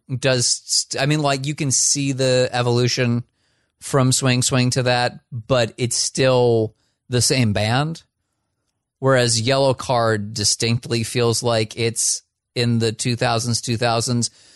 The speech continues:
Like, All American Rejects, especially Swing Swing, could have existed in, like, the late nineties. It could have gotten away with it for sure.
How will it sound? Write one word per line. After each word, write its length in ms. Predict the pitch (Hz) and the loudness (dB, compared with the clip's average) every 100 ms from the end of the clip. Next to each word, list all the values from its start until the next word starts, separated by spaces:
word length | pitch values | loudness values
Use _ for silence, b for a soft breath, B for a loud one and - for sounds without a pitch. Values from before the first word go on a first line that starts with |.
| b | b
Like, 120 | 151 196 | -4 0
All 140 | 240 | 2
American 340 | 247 202 151 | 2 0 2
Rejects, 680 | 135 127 113 107 101 - - - | 2 2 0 -2 -2 -4 -4 -4
especially 460 | 120 180 180 156 | -2 0 0 2
Swing 280 | 123 131 117 | 0 0 0
Swing, 260 | - 110 101 | 0 0 -2
could 160 | 117 | -2
have 80 | 101 | -2
existed 460 | 95 95 95 98 92 | -4 -2 -2 -2 -2
in, 120 | 92 | -4
like, 300 | 92 87 - | -4 -6 -8
the 100 | 95 | -8
late 220 | 85 71 | -6 -6
nineties. 420 | 67 65 55 - - | -8 -12 -12 -10 -4
It 120 | 123 | 0
could 120 | 113 | 0
have 100 | 98 | 0
gotten 200 | 87 62 | -2 -6
away 240 | 82 69 | -8 -8
with 140 | 71 58 | -8 -10
it 100 | - | -12
for 100 | - | -8
sure. 360 | - - 65 | -8 -8 -10